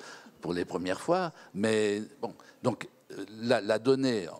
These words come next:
la donnée, elle, elle est partagée, au moins dans, là, dans moi, ce que je comprends, elle est partagée entre les professionnels qui vont adapter leur prise en charge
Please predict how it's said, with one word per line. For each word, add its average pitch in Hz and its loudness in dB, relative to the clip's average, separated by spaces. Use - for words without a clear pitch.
la 107 0
donnée, 117 4
elle, 107 0
elle 98 0
est 135 6
partagée, 104 2
au 87 0
moins 98 0
dans, 87 -2
là, 92 0
dans 87 -6
moi, 101 2
ce - -4
que 92 -2
je 90 -4
comprends, 92 -2
elle 85 -2
est 98 0
partagée 92 0
entre 87 -6
les 80 -6
professionnels 160 -4
qui 101 -8
vont 95 -2
adapter 95 2
leur 95 -2
prise 87 -8
en 82 -4
charge 131 -4